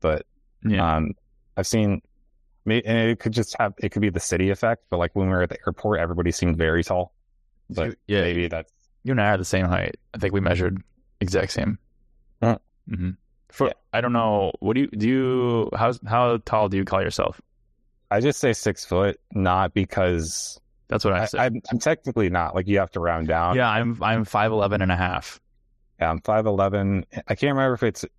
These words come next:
Speaker 1: five eleven and a quarter or five eleven and three fourths,
Speaker 2: Mm.
Speaker 1: but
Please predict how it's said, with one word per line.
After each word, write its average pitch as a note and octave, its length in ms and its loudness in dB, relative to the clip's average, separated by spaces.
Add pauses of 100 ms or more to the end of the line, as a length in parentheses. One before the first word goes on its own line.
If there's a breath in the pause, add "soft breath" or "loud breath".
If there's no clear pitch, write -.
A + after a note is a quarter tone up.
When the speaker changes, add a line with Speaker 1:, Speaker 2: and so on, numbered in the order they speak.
(100)
Speaker 1:
five A2 200 0
eleven G#2 240 2
and F2+ 80 -2
a D#2 40 -4
quarter G#2+ 360 2
or F#2+ 40 2
five F#2 240 0
eleven F2 220 2
and D#2 160 0
three F2+ 160 2
fourths, G2 540 -2 (500)
Speaker 2:
Mm. F#2+ 60 -2
Speaker 1:
but F2+ 280 2